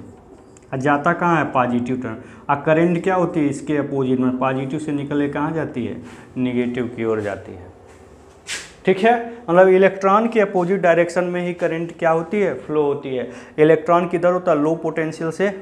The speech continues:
हाई potential की ओर क्या होता है? फ्लो होता है। ऐसा इसलिए होता है कि यहाँ अगर current की हम बात करें तो हम पढ़ते हैं ना, I बराबर Q upon T, हम पढ़ते हैं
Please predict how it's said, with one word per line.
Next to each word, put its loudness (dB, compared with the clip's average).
हाई 6
potential -6
की -8
ओर -6
क्या -2
होता 0
है? -2
फ्लो -8
होता -6
है। -18
ऐसा 6
इसलिए 4
होता 4
है 2
कि -2
यहाँ 2
अगर -2
current -4
की -2
हम -2
बात 2
करें -4
तो 0
हम -2
पढ़ते 0
हैं 0
ना, -6
I 6
बराबर 2
Q -6
upon -2
T, -6
हम -6
पढ़ते 0
हैं -6